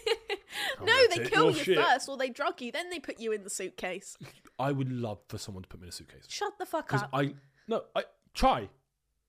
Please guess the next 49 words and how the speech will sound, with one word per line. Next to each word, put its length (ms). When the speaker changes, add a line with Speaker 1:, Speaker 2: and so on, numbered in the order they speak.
Speaker 2:
<laughs> 60
Speaker 1:
Try 240
put 200
a 40
six-foot-four, 800
very 260
Speaker 2:
Well, 100
maybe 200
they'll 180
put 180
you 80
in 60
a 60
Speaker 1:
strong, 120
Speaker 2:
big 100
duffel 320
Speaker 1:
sexy 100
Speaker 2:
bag 160
Speaker 1:
ma- 60
Speaker 2:
instead. 500
Speaker 1:
du-, 80
what 240
fu-, 160
you 160
show 260
me 140
a 20
duffel 240
bag 220
that 140
can 100
fit 180
me. 160
I 80
would 140
buy 180
that. 220
Speaker 2:
Mm-hmm. 360
Speaker 1:
You 80
show 160
me 120
a 40
suitcase 400
that 100
can 80
fit 180
me 120
in 80
there. 140